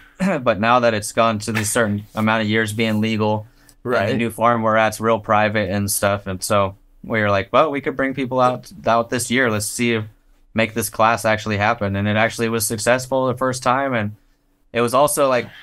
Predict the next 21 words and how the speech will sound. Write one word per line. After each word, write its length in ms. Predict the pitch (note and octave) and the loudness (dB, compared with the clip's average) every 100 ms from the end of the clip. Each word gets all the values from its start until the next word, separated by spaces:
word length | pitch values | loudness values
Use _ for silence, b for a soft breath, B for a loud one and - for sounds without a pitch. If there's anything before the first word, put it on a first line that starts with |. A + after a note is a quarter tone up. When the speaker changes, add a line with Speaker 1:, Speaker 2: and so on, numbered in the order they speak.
| - | -10
Speaker 1:
you 40 | A#2+ | -6
know, 100 | B2 | -2
kinda 240 | D3 D3 | 0 0
weird 220 | C3 C3+ | 0 -2
for 160 | C3 B2+ | 0 2
us 200 | B2+ C3 | 2 0
to, 220 | B2 G#2+ G#2+ _ | -4 -6 -8 _
to 100 | - | -12
plan 360 | G2+ B2 C3 C3+ | -4 0 0 0
this 260 | C3 C3 | 0 0
and 240 | A2 G#2 G2+ - | -2 -2 -4 -2
try 160 | A#2 | 0
to 80 | G#2+ | 0
plan 260 | G#2 A2+ G#2+ | 0 -2 -2
a 60 | |
day 240 | G2 A#2 A#2 | 0 0 0
for 160 | B2 | -2
everyone 600 | B2 B2 A#2+ B2 B2 A#2+ | -2 -2 -2 0 0 0
and 200 | G2+ F#2 G#2+ | -4 -6 -8
Speaker 2:
Right. 300 | D3 C#3 | -4 0
Speaker 1:
keep 40 | B2 | 0